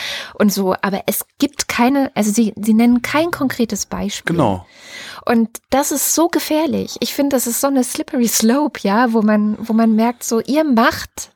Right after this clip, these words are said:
Speaker 1: diese Leute, über die du sagst, dass wir eigentlich lachen müssten, die macht ihr aber gerade hoffähig.
Speaker 2: Ja, genau.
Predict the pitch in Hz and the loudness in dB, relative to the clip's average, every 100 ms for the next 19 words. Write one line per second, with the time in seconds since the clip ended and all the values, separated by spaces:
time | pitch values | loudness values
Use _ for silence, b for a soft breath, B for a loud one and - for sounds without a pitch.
0 | - 226 262 302 269 190 240 269 - 208 | 0 2 4 2 2 2 0 -4 -4 -2
1 | 233 208 220 226 226 285 349 233 285 - | -2 0 0 0 2 2 2 0 0 -4
2 | 233 - - 202 208 208 196 190 170 165 | -6 -4 -4 -2 -2 -4 -4 -6 -6 -8
3 | - 175 190 - b b b b b b | -10 -12 -14 -16 b b b b b b
4 | 208 214 214 - 240 269 - 214 214 - | 2 2 0 -2 0 2 0 -4 -6 -6
5 | 208 214 202 247 - - 139 110 107 - | -6 -6 -4 -6 -8 -4 0 0 -2 -14
6 | - _ _ _ _ _ - 131 101 92 | -20 _ _ _ _ _ -2 2 2 -2